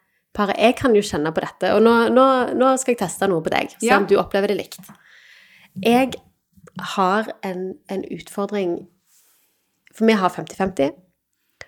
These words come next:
Speaker 1: og jeg synes hele veien at jeg har for lite tid.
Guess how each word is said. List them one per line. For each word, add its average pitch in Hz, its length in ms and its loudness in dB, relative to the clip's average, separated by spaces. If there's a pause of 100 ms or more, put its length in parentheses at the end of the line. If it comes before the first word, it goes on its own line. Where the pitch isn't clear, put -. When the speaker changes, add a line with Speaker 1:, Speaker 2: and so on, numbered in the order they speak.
(180)
Speaker 1:
og 226 160 4
jeg 214 300 6 (1040)
synes 208 500 0
hele 170 200 -6
veien 180 140 -2
at 175 80 -6
jeg 170 100 -10
har 165 100 -6
for 175 140 -10
lite - 220 -8
tid. 196 220 -2